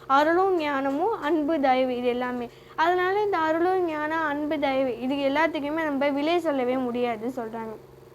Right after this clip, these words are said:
"தகுந்த தனி பெரும்பதியே தயாநிதியே கதியே, சத்தியமே என்றுரைமின் பக்தியோடு பணிந்தே" அப்படிங்கிறாங்க.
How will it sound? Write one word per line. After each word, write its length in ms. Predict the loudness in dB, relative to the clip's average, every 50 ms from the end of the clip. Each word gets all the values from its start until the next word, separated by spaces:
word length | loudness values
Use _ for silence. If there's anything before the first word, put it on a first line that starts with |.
| -20 -20 -20 -20 -20 -20 -20 -20 -20 -20 -20 -20 -20 -20 -20 -20 -18 -4 4
"தகுந்த 520 | 6 6 6 6 4 4 4 4 2 2 2
தனி 300 | 0 -2 0 0 0 -2
பெரும்பதியே 920 | -2 0 0 0 2 2 4 4 2 2 2 -2 -2 0 0 0 -2 0
தயாநிதியே 800 | 2 2 4 4 4 4 4 2 0 -2 -2 -2 -2 0 0 0 0
கதியே, 540 | -2 -4 -4 -4 -2 0 2 2 2 0 -2 -10 -20 -20 -20 -20 -20 -12
சத்தியமே 760 | 2 4 4 4 4 2 6 8 8 8 8 4 2 0 0
என்றுரைமின் 680 | 0 -2 -2 -2 -2 -2 0 -2 -2 -2 -2 -2 0
பக்தியோடு 560 | 0 0 -2 -2 -4 -4 -2 0 0 0 0
பணிந்தே" 520 | 0 0 -2 -2 -2 -4 -2 -2 0 0 0
அப்படிங்கிறாங்க. 480 | -2 -2 -4 -4 -2 -2 -4 -6 -8